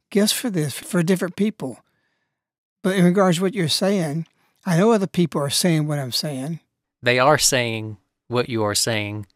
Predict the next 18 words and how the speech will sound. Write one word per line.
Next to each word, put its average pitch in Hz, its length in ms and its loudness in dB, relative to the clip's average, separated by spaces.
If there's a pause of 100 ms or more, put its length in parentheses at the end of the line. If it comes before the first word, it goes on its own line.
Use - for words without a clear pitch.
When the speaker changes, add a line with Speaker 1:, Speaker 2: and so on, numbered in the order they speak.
(420)
Speaker 2:
now, 117 540 -2 (640)
more 117 160 -2
recently. 110 640 0 (800)
But 107 180 -2 (480)
the - 60 -8
point 127 280 -2
I 131 120 4
was 117 180 -4
making 110 380 -8
was 107 280 -4 (120)
step - 340 -2
back 127 400 -2 (260)
ten, 113 360 -6 (720)
thirteen 139 440 -2
years, 110 440 -2 (420)
twenty 160 240 0
years 107 560 -4 (280)
plus, - 480 -2